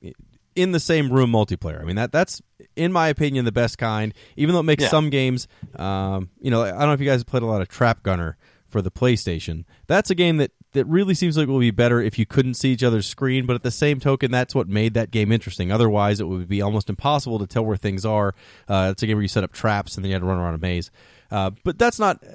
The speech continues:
Speaker 1: uh, that's not one of the games I necessarily wanna talk about, except to say I, I enjoyed single player, or single room multiplayer. You know, Mario Kart's a great example of a game I suck horribly at. Uh, at least the sixty-four version, everyone else seemed to master it. I never did.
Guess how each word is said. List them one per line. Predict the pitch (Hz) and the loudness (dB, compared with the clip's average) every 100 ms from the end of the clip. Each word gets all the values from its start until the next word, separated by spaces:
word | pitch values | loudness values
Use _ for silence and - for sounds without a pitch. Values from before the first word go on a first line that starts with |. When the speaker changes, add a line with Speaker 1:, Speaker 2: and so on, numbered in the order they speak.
| - | -20
Speaker 1:
uh, | - - - - | -20 -20 -20 -6
that's | 160 180 | -4 0
not | |
one | 156 | 0
of | 139 | 2
the | |
games | 131 127 | 2 2
I | 127 | 0
necessarily | 123 131 120 | 0 0 0
wanna | 104 | 0
talk | 131 117 | 2 2
about, | 107 | 2
except | 95 110 | 0 -2
to | 95 | -4
say | - 107 92 - | -4 -2 -2 -6
I, | 98 | -4
I | 95 | -4
enjoyed | 87 98 87 - | 0 -2 -2 -4
single | 113 95 | -6 -4
player, | - 92 85 82 - | -4 -4 -4 -8 -10
or | - 98 92 | -6 -4 -4
single | - 117 101 | -4 -2 0
room | 104 107 92 | 2 2 2
multiplayer. | 104 98 - 85 76 90 - - - | 0 0 -6 -6 -8 -14 -20 -20 -8
You | 120 | -4
know, | 117 | -2
Mario | 147 170 180 | 2 4 4
Kart's | - 160 156 | 4 2 2
a | 123 | 2
great | 127 120 | 4 2
example | 110 120 113 120 | 2 0 2 2
of | 104 | 2
a | 104 | 2
game | 107 104 | 0 0
I | 101 | -2
suck | - 107 - | 0 -2 -2
horribly | 98 104 101 104 | -2 0 0 0
at. | 101 101 - _ _ - | -2 -4 -8 _ _ -10
Uh, | 92 90 90 | -6 -4 -4
at | 95 | -2
least | 104 - | -4 -2
the | 95 92 | -4 -4
sixty-four | - 135 127 113 123 | -4 -4 -2 0 2
version, | 117 110 117 | 2 0 0
everyone | 104 104 104 | 0 0 0
else | 104 - | 0 -2
seemed | 107 95 | -2 -2
to | 90 | -2
master | 92 101 - 107 | -2 -4 -2 -2
it. | 101 | -2
I | 95 | -4
never | 95 90 | -4 -4
did. | 87 92 | -4 -4